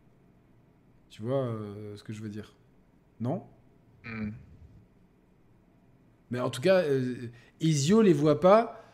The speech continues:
Speaker 1: euh, comme des anges catholiques, tu vois ?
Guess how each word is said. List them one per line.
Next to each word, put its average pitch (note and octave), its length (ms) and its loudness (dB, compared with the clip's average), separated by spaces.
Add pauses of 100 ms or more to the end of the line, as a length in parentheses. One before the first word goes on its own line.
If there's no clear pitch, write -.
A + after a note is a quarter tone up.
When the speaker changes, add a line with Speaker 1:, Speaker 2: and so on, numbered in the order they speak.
(380)
Speaker 1:
euh, C#3 160 -4
comme D3+ 260 2
des C#3 280 2
anges F#3 220 2
catholiques, F#3 520 2
tu - 100 -8
vois ? D3+ 240 -2